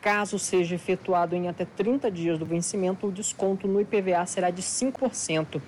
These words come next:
Por exemplo, quem tem placa com o número final um, dois e três tem até o dia trinta e um de janeiro para realizar o pagamento com dez por cento de desconto. Até o dia vinte e cinco de fevereiro,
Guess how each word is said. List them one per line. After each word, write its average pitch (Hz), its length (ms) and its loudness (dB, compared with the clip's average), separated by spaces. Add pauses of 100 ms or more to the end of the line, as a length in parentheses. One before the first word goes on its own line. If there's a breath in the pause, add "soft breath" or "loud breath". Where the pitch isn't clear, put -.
(500 loud breath)
Por 240 100 4
exemplo, 151 480 2
quem 190 200 -4
tem 202 180 -2
placa 175 380 0
com 190 280 0
o 185 40 2
número 196 320 0
final 170 320 2 (100)
um, 247 160 4 (160)
dois 143 320 2
e 185 80 0
três 175 480 0
tem 202 220 0
até 196 180 0
o 190 80 4
dia 190 220 0 (160)
trinta 320 280 2
e 262 80 0
um 247 80 2
de 220 80 -2
janeiro 185 300 2 (400 loud breath)
para 170 160 4
realizar 180 500 2
o 180 40 -2
pagamento 170 600 -2
com 202 300 0
dez 165 300 2
por 226 180 -2
cento 180 280 -4
de 170 100 -8
desconto. 147 580 -4 (540 loud breath)
Até 156 240 2
o 202 60 4
dia 196 220 4
vinte 190 400 2
e - 20 -2
cinco 233 340 0
de 190 80 -4
fevereiro, 202 520 2